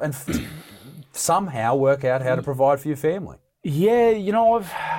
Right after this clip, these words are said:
Speaker 2: <sighs> it's, it's, it's, it's, it's hard to say, like, um, with myself, because I'm definitely the sort of cat that needs to learn the hard way.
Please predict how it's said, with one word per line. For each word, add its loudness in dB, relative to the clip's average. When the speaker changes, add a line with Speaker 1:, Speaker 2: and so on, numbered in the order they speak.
Speaker 2:
<sighs> -16
it's, -10
it's, -10
it's, -12
it's, -12
it's -12
hard 0
to -6
say, -2
like, 0
um, -2
with -4
myself, -2
because 0
I'm 2
definitely 2
the -8
sort 0
of -4
cat -4
that -4
needs 0
to -4
learn 0
the -4
hard -6
way. -12